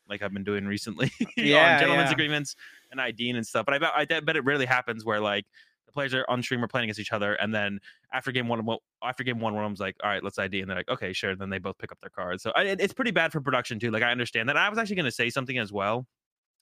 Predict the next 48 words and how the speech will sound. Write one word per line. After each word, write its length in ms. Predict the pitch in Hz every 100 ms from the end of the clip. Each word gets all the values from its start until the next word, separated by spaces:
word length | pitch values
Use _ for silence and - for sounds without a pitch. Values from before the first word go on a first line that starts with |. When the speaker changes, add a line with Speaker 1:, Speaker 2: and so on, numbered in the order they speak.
| _ -
Speaker 1:
to 400 | 160 139 147 156 - - _ _ -
the 120 | 120
people, 400 | 123 131 147 -
the 140 | 120 117
judges, 280 | 123 123 -
when 60 | 127
they 60 |
came 160 | 117 113
to 60 | 110
get 140 | 104
us 80 | 110
from 120 | 117
our 80 | 101
table. 220 | 117 107
I 40 |
was 80 | 120
gonna 120 | 127
be 100 | 117
like, 160 | 117 110
"There 100 | 135
is 140 | 143 143
a 40 |
possibility 580 | - 135 127 117 123 110
we 80 | 104
still 180 | - 101
tie 240 | - 101
in 120 | 101
this 180 | 95 -
round. 140 | 87
We're 60 | 92
not 120 | 120
I 100 | 110
D-ing 260 | 117 123 104
right 200 | 113 117
now. 220 | 104 98
Game 220 | 101 117 110
one 180 | 123 104
will 160 | 113
start, 480 | 107 - 123 104 87 - _ _ _
but 80 | 107
there's 140 | 113
a 60 | 104
possibility." 440 | 117 107 98 104
I 20 |
was 60 | 139
gonna 120 | 160
say 160 | 120 135
something, 420 | 139 143 151 147